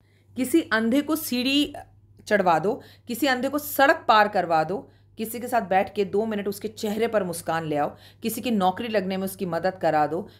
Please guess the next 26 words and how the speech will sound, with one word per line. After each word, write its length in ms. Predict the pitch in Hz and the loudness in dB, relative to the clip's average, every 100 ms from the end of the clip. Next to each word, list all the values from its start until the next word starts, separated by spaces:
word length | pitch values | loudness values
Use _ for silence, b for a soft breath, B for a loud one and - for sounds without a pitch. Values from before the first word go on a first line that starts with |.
| B | B
किसी 220 | 208 202 | -8 -6
को 100 | 220 | -4
कोई 200 | 226 220 | -2 0
रास्ता 400 | 175 160 160 185 | 0 0 0 0
बता 240 | 160 147 92 | 2 0 -6
दो। 280 | - - - b b - | -12 -16 -20 b b -6
कहने 260 | 196 208 | -2 0
का 100 | 220 | 0
मतलब 300 | 208 190 208 | -2 0 0
है, 60 | 214 | 0
अगर 120 | 208 | 2
आप 180 | 208 208 | 0 0
करना 360 | 185 180 208 226 | -2 0 0 0
चाहें 300 | 226 226 226 | -2 -4 -2
ना 100 | 262 | -4
किसी 260 | 262 214 | -6 -8
की 100 | 208 | -6
मदद 340 | 196 175 175 190 | -2 -2 0 0
और 100 | 175 | -2
दान 380 | 151 165 185 | 0 0 0
करना 320 | 190 175 170 160 | 0 -2 -2 -4
चाहें, 300 | 160 143 - b b b | -4 -8 -10 b b b
तो 80 | - | -10
बहुत 400 | 170 165 170 180 | -6 -2 0 0
कुछ 220 | - 151 | -2 -8
है। 160 | 143 - | -10 -12